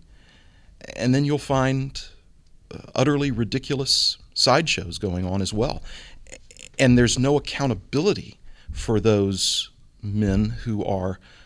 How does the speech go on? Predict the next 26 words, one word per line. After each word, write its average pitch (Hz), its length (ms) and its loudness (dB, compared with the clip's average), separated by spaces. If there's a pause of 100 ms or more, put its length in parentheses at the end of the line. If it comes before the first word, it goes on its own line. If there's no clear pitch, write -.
(140)
practicing 110 600 0
what 95 100 0
I, 92 220 0 (460)
what 95 120 -6
I 92 100 -2
think - 340 -4
and 90 260 -6 (260)
what 95 180 -6
I 90 40 -2
think 110 140 -6
a 98 40 -2
lot 95 140 0
of 92 80 -4
other 92 160 -2
Southern 92 280 -4
Baptists - 520 -6
would 98 140 -12
think - 300 -6 (560)
is 107 160 0
something 107 360 2
that 101 120 4
is 98 300 2
sub-biblical 123 1300 2 (600)
in 139 120 -6
their - 100 -6
churches - 460 -4